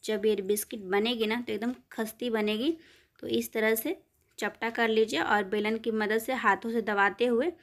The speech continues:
बेल लीजिए। थोड़ा सा आटा हमने लगाया है जो टाइट है, तो थोड़ी सी आपको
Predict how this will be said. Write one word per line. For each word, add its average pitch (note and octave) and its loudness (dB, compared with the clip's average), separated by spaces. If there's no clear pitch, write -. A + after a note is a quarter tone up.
बेल G#3 2
लीजिए। A#3+ 2
थोड़ा A#3+ 6
सा B3+ -8
आटा A3 4
हमने A3+ 2
लगाया A3 4
है A#3+ 2
जो A3 4
टाइट A3 4
है, A3+ -2
तो A#3 -10
थोड़ी A3 -2
सी A3+ -6
आपको G3+ -2